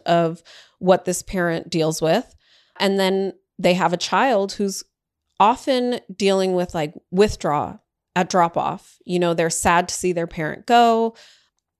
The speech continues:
They are very clingy, and they weren't always that way.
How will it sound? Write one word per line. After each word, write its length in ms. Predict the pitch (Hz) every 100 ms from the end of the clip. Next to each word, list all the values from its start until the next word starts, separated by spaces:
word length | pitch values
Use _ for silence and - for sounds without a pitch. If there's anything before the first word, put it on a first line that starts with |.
| _ _
They 380 | 190 180 180 170
are 180 | 170 170
very 280 | 180 165 -
clingy, 600 | - 269 254 240 233 -
and 140 | 190
they 80 | 185
weren't 320 | 190 220 262 -
always 440 | 170 175 190 190
that 200 | 170 -
way. 400 | 160 156 220 294